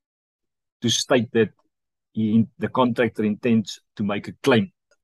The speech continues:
So if you, if you, if you can submit a claim, you submit it. If you can't submit a claim, twenty-eight days, uh, no, or a notice within the twenty-eight days.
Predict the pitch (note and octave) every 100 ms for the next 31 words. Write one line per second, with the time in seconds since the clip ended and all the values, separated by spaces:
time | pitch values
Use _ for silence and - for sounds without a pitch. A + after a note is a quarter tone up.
0 | _ _ - C3 B2+ - C3+ A#2+ C3+ A#2
1 | - A#2+ - C3 B2+ B2 A#2 _ _ B2+
2 | A#2 A2+ - E3 F3 G3 - D3+ D3+ D3+
3 | A#2+ E3 F#3 - A2+ - G#2 C3 B2 A#2+
4 | B2 A#2+ A#2 D3 C#3+ C#3+ A#2 A#2+ A2 B2
5 | A#2+ B2 - _ - A2+ A2 G#2+ G#2 G2+
6 | - - A2+ G#2 G#2+ A#2 A#2 G#2+ A2 G#2
7 | A#2+ B2 A2+ G2+ G#2+ G#2 F#2 A2+ G#2+ G2+
8 | G#2 G2+